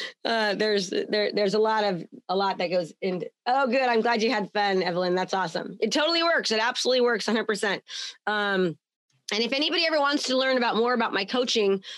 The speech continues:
uh, let me know. We have, like, massive coaching programs where we teach people, like, so much this and, like, way, way more. If you ever wanna know about it, let me know, and we can get you into that. Um, there obviously is an investment, but we,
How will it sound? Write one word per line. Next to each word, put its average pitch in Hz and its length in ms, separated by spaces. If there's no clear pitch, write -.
uh, 190 80
let 214 140
me 233 100
know. 233 180
We 240 180
have, 202 220
like, 196 160
massive 214 580
coaching 202 340
programs 190 440
where 180 120
we 190 160
teach 196 280
people, 190 320
like, 180 240
so 208 600
much 196 240
this 196 220
and, 185 100
like, 180 180
way, 185 180
way 180 140
more. 175 240
If 165 80
you 180 60
ever 180 100
wanna 180 180
know 175 100
about 165 200
it, - 60
let 156 100
me 175 100
know, 214 340
and 175 100
we 185 100
can 180 120
get 190 220
you 185 220
into 170 260
that. 202 300
Um, 196 240
there 190 160
obviously 208 400
is 190 100
an 185 60
investment, 214 480
but 180 120
we, 196 360